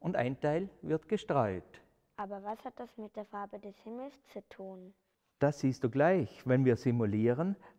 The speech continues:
Speaker 1: was Lord Rayleigh entdeckt hat,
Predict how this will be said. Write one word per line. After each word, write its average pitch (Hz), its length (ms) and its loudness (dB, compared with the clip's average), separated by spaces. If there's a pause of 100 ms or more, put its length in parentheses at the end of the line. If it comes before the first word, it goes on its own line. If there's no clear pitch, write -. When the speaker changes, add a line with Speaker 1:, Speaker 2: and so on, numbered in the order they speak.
(140)
Speaker 1:
was 127 220 2
Lord 131 320 8
Rayleigh 127 560 4 (640)
entdeckt - 580 -2
hat, 95 220 -2